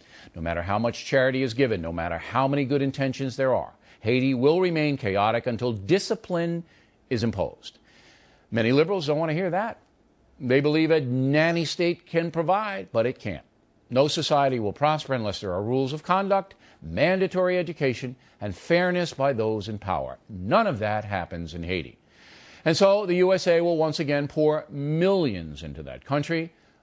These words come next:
much of which will be stolen. Once again, we will do more than anyone else on the planet. And one year from today, Haiti will be just as bad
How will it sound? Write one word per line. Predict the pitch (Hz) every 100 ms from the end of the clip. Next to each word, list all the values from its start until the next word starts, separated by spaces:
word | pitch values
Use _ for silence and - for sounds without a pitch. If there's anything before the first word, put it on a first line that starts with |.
| -
much | 113 151 175
of |
which | 147 160 -
will | 160 165
be | 160 165 165 _
stolen. | - - - 170 110 60 - _ _ _ _ _ -
Once | 87 101
again, | 110 160 185 170 _ _ _ -
we | 110
will | 113
do | 120
more | 123 127 147
than | 131 131 -
anyone | 165 156 143 127
else | 120 -
on | 113
the | 107
planet. | - 76 - _ _ _ _ _ _
And | 82 85
one | 123
year | 165 175
from | 175 175
today, | 196 165 98 90 - _ _ _ _
Haiti | 104 107 117
will | 110 101
be | 95
just | 87 151 190 -
as | 170
bad | 123 78 50 -